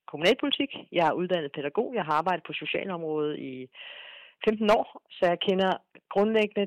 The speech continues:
til, hvordan praksis er, og den viden, både fra det politiske og fra praksis, kan jeg tage med ind i forhold til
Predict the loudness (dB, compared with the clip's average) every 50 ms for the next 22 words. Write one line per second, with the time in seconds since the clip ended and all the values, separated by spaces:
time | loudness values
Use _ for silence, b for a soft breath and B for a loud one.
0 | 0 0 0 0 -2 -2 -8 _ -6 -4 -2 -2 -2 -2 0 0 0 0 0 -4
1 | -8 -6 -4 -4 -4 -4 -4 -4 -2 -2 -4 -4 -6 -14 -20 _ _ -10 -4 0
2 | 2 2 4 4 4 2 0 -4 _ -2 2 2 2 2 2 0 -2 -2 -2 -6
3 | -8 -6 -6 -6 -6 -6 -6 -6 -6 -6 -6 -8 -8 -6 -4 -4 -4 -4 -6 -10
4 | -10 -10 -8 -6 -4 -4 -4 -4 -6 -4 -2 -2 0 0 -2 -4 -6 -8 -10 -10
5 | -8 -6 -6 -8 -6 -8 -10 -10 -10 -10